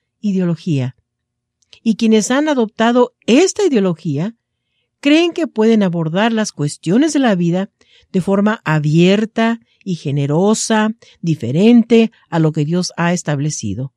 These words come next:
Por lo que a su vez harán que la cultura sea más abierta y generosa. Quieren influir en todos nosotros, para después encajarnos su agenda contraria a nuestros valores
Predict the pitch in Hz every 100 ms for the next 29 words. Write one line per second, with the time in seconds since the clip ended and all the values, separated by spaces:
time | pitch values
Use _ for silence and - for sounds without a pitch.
0 | _ _ _ _ _ - 185 180 165 170
1 | 185 175 302 - - 175 180 262 262 175
2 | 147 - 143 143 226 277 277 208 165 151
3 | 185 285 349 226 190 185 214 196 214 214
4 | 262 311 226 - - _ - 226 247 262
5 | 233 202 233 226 156 156 165 196 208 226
6 | 247 185 143 - _ _ _ _ - 262
7 | 269 277 - 302 311 320 - - 175 -
8 | 151 - 294 254 190 180 - _ _ _
9 | - 180 160 220 233 233 240 165 156 147
10 | 208 269 226 170 - _ _ 180 175 185
11 | - 165 156 160 196 226 226